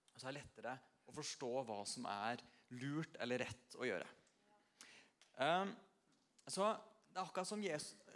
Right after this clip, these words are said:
jeg ser for meg at Jesus ikke kom liksom med hele bønnelista si, men han, men han trengte liksom å komme nær Gud, ha fellesskap med han, og kjenne hans vilje.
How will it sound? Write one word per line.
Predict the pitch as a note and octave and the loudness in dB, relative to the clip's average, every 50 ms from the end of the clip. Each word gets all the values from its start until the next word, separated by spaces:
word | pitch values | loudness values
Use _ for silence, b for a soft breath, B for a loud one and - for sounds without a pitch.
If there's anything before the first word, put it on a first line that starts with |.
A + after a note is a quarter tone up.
| - B B B B B B | -10 B B B B B B
jeg | F3 E3 | -4 -2
ser | A3 F3+ | -2 0
for | D#3 E3 | 0 0
meg | E3 F3 | 0 2
at | F3 | 2
Jesus | D#3+ - - | 0 0 0
ikke | - G3+ G3 - | 0 -2 -2 0
kom | - - D3+ D3+ E3+ F#3 | -2 -2 -2 -2 -2 -4
liksom | F3 - - E3+ | -4 -4 -4 -2
med | E3+ E3 | -2 0
hele | D#3 E3 E3+ | 0 0 2
bønnelista | E3 F3+ D3+ B2 A2+ A2+ A#2 - - A#2+ B2 | 2 2 2 2 0 -2 -2 -2 -2 -2 0
si, | - F3+ F#3 | 0 -2 -2
men | E3 D#3 D#3+ | 0 0 0
han, | E3 B B B B B B _ | -2 B B B B B B _
men | - C3+ | -12 -12
han | E3 - - _ _ _ - - | -12 -12 -14 _ _ _ -10 -4
trengte | - F#3+ F#3 C#3+ A2+ A2 - - D3+ | -2 -2 -2 -2 -2 -4 -8 -8 -6
liksom | E3 D3 - C3+ C#3 D3+ D#3 C#3+ B B B B B _ _ - _ _ - | -6 -4 -2 -2 -2 -4 -4 -8 B B B B B _ _ -20 _ _ -20
å | C3 - | -18 -12
komme | - C3 C3+ C#3 | -8 -6 -4 -2
nær | C3+ C3 C#3 C#3+ D3+ D#3 D#3+ D#3 C3 | -2 0 0 0 0 0 -2 -2 0
Gud, | D3 D3+ D#3+ E3 D#3+ D#3+ - - _ | 0 0 0 0 -4 -6 -12 -20 _
ha | - - - - | -18 -16 -14 -10
fellesskap | - - C3+ B2 B2 B2 - - C3+ C3+ C3+ - | -6 -4 -4 -4 -4 -6 -4 -4 -4 -4 -6 -8
med | C#3 C3+ C3 C3 | -8 -8 -6 -4
han, | C3+ C#3+ D3 D3 D3+ B B B B B B _ | -2 -2 -4 -4 -6 B B B B B B _
og | A#2+ B2+ B2 B2 | -4 -4 -2 -2
kjenne | - - - F3+ D3 B2 A2 A2 A2+ | -2 0 2 2 2 2 2 0 -2
hans | A2+ A2+ - | -2 -4 -4
vilje. | - B2 G2+ E2 D#2 | -6 -6 -6 -6 -10